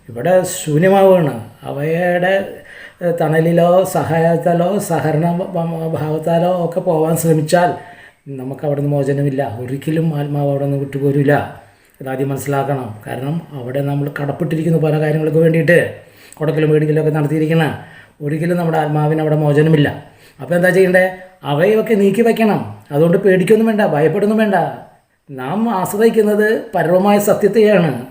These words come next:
ഈശ്വരനെയാണ്, ദൈവത്തെയാണ്. മനസ്സിലാക്കുക, പരമാത്മാവിനാണ്, പരബ്രഹ്മത്തെയാണ്. അതാണ് കാതലായത്, അതാണ് നമ്മുടെ സർവ്വ ആശ്രയ കേന്ദ്രം. ആ,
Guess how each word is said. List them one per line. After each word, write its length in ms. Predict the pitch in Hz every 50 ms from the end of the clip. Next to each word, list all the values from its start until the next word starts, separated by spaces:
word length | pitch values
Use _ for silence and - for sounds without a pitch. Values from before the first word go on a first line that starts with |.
| - - - - 165
ഈശ്വരനെയാണ്, 800 | 147 143 147 - - - 196 180 202 190 190 190 180 165 151 143
ദൈവത്തെയാണ്. 840 | 156 156 151 156 180 175 196 196 196 196 185 160 139 120 107 107 - - _ _ _ _ _ - 156
മനസ്സിലാക്കുക, 680 | 151 147 - 156 156 147 127 113 113 107 104 104 - _ _ _ _ _ _ _ -
പരമാത്മാവിനാണ്, 840 | 123 131 131 139 156 - - 147 175 180 175 185 180 170 170 165 147 -
പരബ്രഹ്മത്തെയാണ്. 1080 | 151 151 147 151 147 147 143 143 156 147 170 175 170 160 156 143 127 117 107 104 104 - - - - -
അതാണ് 360 | 147 139 135 156 156 156 151 156
കാതലായത്, 640 | 151 143 135 135 135 123 120 107 101 101 95 98 101 - - - - - - - - - -
അതാണ് 320 | 131 139 165 185 190 185 185
നമ്മുടെ 320 | 180 175 170 160 165 160
സർവ്വ 400 | 156 - - 151 147 143 151 151
ആശ്രയ 520 | 151 151 151 139 139 131 - 156 147 143
കേന്ദ്രം. 680 | 127 127 127 120 113 113 120 123 120 107 98 - - - _ - - - - - -
ആ, 80 | 123